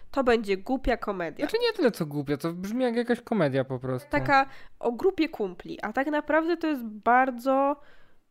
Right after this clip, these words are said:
Speaker 1: dobry dramat. I rozmawialiśmy już o tym, ja też pisałam o tym u siebie, em, na, na fanpage'u, na Ocieplaniu. Że
Speaker 2: <laughs> Wiesz, jak to zabrzmiało? Jakbyś miał jakiś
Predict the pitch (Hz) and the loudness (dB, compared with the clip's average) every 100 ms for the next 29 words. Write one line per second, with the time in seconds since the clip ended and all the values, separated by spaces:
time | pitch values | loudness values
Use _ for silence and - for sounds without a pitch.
0 | _ - 220 202 226 220 311 285 214 175 | _ 2 4 4 2 4 4 4 0 -4
1 | 165 - - - - _ _ _ 208 226 | -6 -16 -20 -20 -20 _ _ _ -8 -4
2 | 226 233 226 - - - _ _ _ - | -4 -4 -6 -8 -14 -20 _ _ _ -4
3 | 247 294 294 294 294 262 240 - 226 233 | 0 2 4 2 0 -2 -2 2 2 2
4 | - 233 220 214 220 - - 214 214 202 | -2 -2 -2 -2 -6 -8 -6 -2 0 -2
5 | 202 208 196 180 - 196 - 202 196 196 | -6 -6 -8 -10 -14 -14 -4 -4 -2 -2
6 | 190 185 180 - 185 180 175 175 190 - | 0 -2 -4 -6 -8 -6 -8 -10 -14 -20
7 | _ _ _ _ _ _ 190 190 185 180 | _ _ _ _ _ _ -2 0 0 0
8 | 175 - 185 - 190 - 196 196 196 180 | -2 -6 -10 -10 -12 -8 -6 -4 -6 -8
9 | - - - 190 170 165 196 - - - | -10 -12 -10 -6 -6 -6 -10 -10 -20 -20
10 | - - _ _ _ - 214 226 220 220 | -20 -20 _ _ _ -10 -2 2 2 2
11 | 220 214 - 226 - - 240 254 202 185 | -2 -4 -6 -8 -10 -12 -2 2 4 2
12 | 220 233 196 214 233 233 233 233 185 196 | 0 -4 2 4 6 6 6 4 6 6
13 | 170 175 180 185 240 285 262 196 151 165 | 6 6 8 8 8 4 -4 -4 -2 2
14 | 190 196 - | 4 4 0